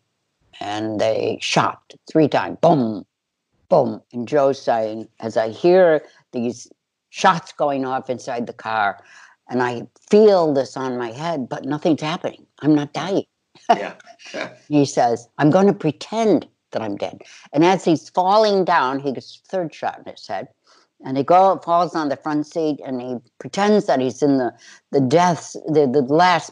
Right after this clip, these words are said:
Speaker 1: stages of dying. Like he said, "I wiggled like a chicken."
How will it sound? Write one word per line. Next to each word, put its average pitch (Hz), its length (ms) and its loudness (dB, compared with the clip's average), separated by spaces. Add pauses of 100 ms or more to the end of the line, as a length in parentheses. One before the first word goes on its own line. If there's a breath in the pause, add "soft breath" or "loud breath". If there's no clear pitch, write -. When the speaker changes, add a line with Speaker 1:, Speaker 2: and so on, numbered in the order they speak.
(120)
Speaker 1:
stages 143 520 -2
of 117 100 -8
dying. 117 460 -2
Like 104 200 -12
he 135 80 -4
said, 139 200 -2
"I 131 100 2
wiggled 151 380 2
like 143 180 -4
a 135 60 -6
chicken." - 440 -6